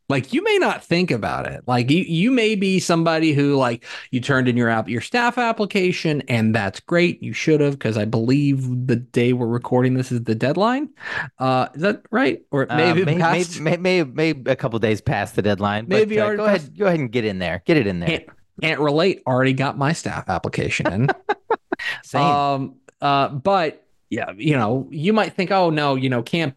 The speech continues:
Speaker 1: you know, months and months away." Oh no, the grind don't stop, Josie. Um, Dana and I, Doctor, Doctor Dana Mackison and I were up at the Blitz,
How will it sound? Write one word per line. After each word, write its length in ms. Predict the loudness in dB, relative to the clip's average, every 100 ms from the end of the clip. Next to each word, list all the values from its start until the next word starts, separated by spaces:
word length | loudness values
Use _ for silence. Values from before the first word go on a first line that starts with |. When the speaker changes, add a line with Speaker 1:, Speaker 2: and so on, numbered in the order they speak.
| _ 0
Speaker 1:
you 100 | 0
know, 160 | 2
months 320 | 2 0 0
and 100 | 0
months 260 | 0 0 -2
away." 440 | -2 0 0 -2 _ -20 -20 -20 _ -2
Oh 140 | 0
no, 400 | 0 -2 -4 -6 _ _ _ _ -6
the 180 | 0 0
grind 560 | 2 0 2 2 0 2
don't 260 | 0 0
stop, 500 | -8 -2 0 0 -6 _ _ _ -12 -12 _ -6
Josie. 460 | -2 -2 -2 -4 -8 _ _ _ _ _
Um, 680 | 0 2 2 2 0 0 -4 -6 2 2 2 -4
Dana 500 | 0 2 2 0 -2
and 120 | -2
I, 280 | -2 -2 -2
Doctor, 320 | -2 0 0
Doctor 500 | 0 -2 -2 -2 -2
Dana 240 | 0 0 0
Mackison 520 | 0 -4 -6 -2 -2
and 120 | -2
I 320 | -6 -6 -8 -2
were 220 | 0 2 0
up 260 | 0 -2 -4
at 320 | -2 -4 -6
the 240 | -4 0 0
Blitz, 600 | 2 2 0 -4 -12